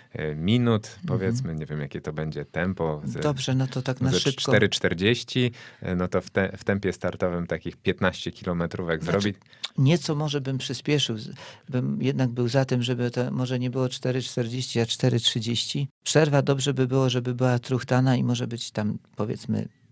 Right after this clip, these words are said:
Speaker 2: dwie i pół minuty lub trzy. To jest takie dobre okrążenie. Jeśli trening byłby wykonywany na stadionie, to można sobie potruchtać, zutylizować trochę tego mleczanu,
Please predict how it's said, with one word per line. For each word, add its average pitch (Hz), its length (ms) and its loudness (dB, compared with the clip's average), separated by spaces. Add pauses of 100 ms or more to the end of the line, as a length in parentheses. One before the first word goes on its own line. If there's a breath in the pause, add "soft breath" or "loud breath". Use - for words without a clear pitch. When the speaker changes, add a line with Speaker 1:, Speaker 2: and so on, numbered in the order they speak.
(100)
Speaker 2:
dwie 123 180 0
i 117 60 4
pół 123 200 2
minuty 120 460 4
lub 107 160 -4
trzy. - 300 6
To - 120 -2
jest 120 160 -2
takie 113 220 -4
dobre 120 300 2
okrążenie. 113 600 0 (460 loud breath)
Jeśli 117 260 -4
trening 113 320 2
byłby 113 260 0
wykonywany 113 600 2
na 107 100 0
stadionie, 117 500 -2
to 117 120 -4
można 110 240 -2
sobie 110 280 -4
potruchtać, - 640 -4
zutylizować 107 720 -4
trochę 113 240 -2
tego 117 240 0
mleczanu, 131 560 2